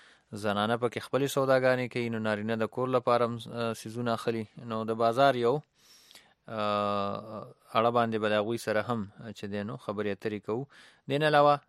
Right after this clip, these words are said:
که تاسو غواړئ چې د ډیوه راډیو سره په دې پروګرام کې شامل شئ، خپل نظر وړاندې کړئ، ستاسو څه احساسات دي د اختر لپاره، د اختر د جوړو جامو د خرچو لپاره،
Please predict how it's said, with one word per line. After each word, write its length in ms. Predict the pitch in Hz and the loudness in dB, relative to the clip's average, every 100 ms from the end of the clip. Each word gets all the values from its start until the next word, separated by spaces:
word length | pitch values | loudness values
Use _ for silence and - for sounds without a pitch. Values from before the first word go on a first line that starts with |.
| _ - | _ -6
که 80 | |
تاسو 340 | 117 131 131 127 | 2 2 2 4
غواړئ 280 | 135 139 135 | 6 6 4
چې 80 | |
د 120 | 123 113 | 0 -4
ډیوه 260 | 110 120 | 0 2
راډیو 240 | 123 123 127 | 4 2 0
سره 200 | - 113 | -2 -2
په 120 | 113 | 0
دې 100 | 117 | -2
پروګرام 420 | 110 113 113 117 | -2 -2 0 -2
کې 120 | 113 | -4
شامل 380 | 110 101 101 127 | -8 -6 -2 -2
شئ، 280 | 123 127 110 - _ _ _ | -2 -2 -2 -4 _ _ _
خپل 200 | _ 117 | _ -2
نظر 300 | 113 107 117 | 0 0 2
وړاندې 400 | 120 123 120 117 | 4 4 2 -2
کړئ، 220 | 110 117 110 | -2 -2 -2
ستاسو 340 | - 113 - | 0 0 0
څه 160 | 107 117 | -4 -2
احساسات 500 | 110 107 101 117 120 - | -2 -2 0 0 0 -4
دي 120 | 117 | -4
د 60 | 107 | -2
اختر 300 | 101 - 117 | -2 -2 -2
لپاره، 580 | 117 - 113 110 107 | -2 0 2 2 2
د 140 | 98 101 | -2 -2
اختر 380 | 95 - 117 104 | -2 -2 -2 -2
د 280 | 104 101 | -2 -2
جوړو 340 | 95 101 104 110 | -4 -6 -4 -2
جامو 420 | 104 104 110 113 | -2 -2 -2 -2
د 80 | 104 | -2
خرچو 380 | - 92 - 117 | -4 -8 -4 -2
لپاره، 500 | 117 113 110 107 | 0 2 4 2